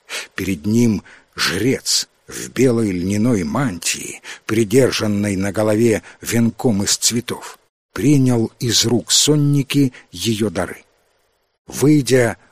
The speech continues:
на перистиль, она с любовью окинула взором пенящееся море, порт, блестевший как тройное зеркало,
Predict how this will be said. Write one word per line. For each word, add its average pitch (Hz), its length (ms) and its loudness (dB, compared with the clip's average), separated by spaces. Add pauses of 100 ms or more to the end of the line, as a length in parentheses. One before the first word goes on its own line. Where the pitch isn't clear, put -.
(120)
на 113 280 2
перистиль, 101 840 -2 (260)
она - 260 -4
с - 140 2
любовью 131 680 2
окинула 110 480 0
взором 143 540 2 (340)
пенящееся 123 920 2
море, 85 480 -8 (360)
порт, - 640 0
блестевший 110 800 -2
как - 260 -6
тройное 107 500 -2
зеркало, - 540 -10